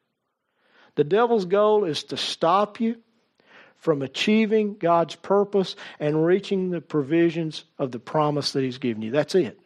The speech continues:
He wants to stop you from getting that. He's a thief, okay? And he makes his living off stolen promises, okay? He steals promises, and you know what? He wants yours. He wants every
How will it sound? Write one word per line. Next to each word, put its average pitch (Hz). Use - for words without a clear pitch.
He 165
wants 165
to 151
stop 185
you 202
from 180
getting 147
that. 123
He's 190
a 185
thief, 135
okay? 160
And 151
he 196
makes 214
his 196
living 202
off -
stolen 185
promises, -
okay? 165
He 165
steals 208
promises, 151
and 156
you 180
know 190
what? 196
He 175
wants 185
yours. 113
He -
wants 170
every 220